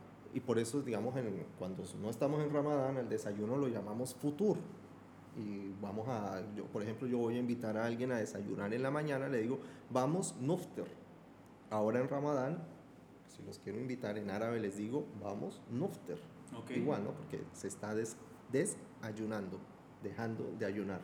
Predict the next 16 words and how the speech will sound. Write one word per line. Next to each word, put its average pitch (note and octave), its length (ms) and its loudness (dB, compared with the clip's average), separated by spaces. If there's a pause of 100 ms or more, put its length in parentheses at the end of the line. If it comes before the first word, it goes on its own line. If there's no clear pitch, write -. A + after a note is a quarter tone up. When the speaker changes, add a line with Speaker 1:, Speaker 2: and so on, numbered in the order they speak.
Speaker 1:
¿no? G2+ 100 -2
Speaker 2:
Ujú. A#2 80 -4 (800)
Speaker 1:
Entonces, G3 720 10
Speaker 2:
Ya. - 80 -8
Speaker 1:
eh, B2 880 10 (720)
eh, B2+ 320 6 (100)
el, C3 240 4
el, B2 200 2
el C3 140 4
iftar D#3 360 2
es F3+ 160 2
un F#3 160 6
momento, F3+ 760 6 (220)
eh, A2+ 840 2 (220)
de B2 160 4
mucha F3+ 920 4